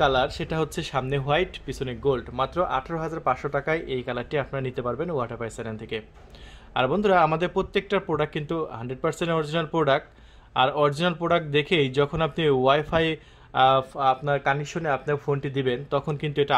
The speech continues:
আপডেট চাবে। দেখতে পাচ্ছেন এই ফোনটির একটি আপডেট এসেছে, এটা যে till, আহ, অ্যাপেলের সার্ভারের সাথে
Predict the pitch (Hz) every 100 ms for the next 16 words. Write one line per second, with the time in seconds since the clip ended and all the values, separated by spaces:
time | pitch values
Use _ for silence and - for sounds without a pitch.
0 | 120 120 127 - 110 123 123 147 147 180
1 | 214 - - - - 143 143 165 156 143
2 | 147 - 139 - 143 120 127 127 143 123
3 | 123 - 123 - 127 160 165 151 131 139
4 | - - - - 135 131 131 123 139 151
5 | 151 180 190 180 - 151 147 170 - 170
6 | 156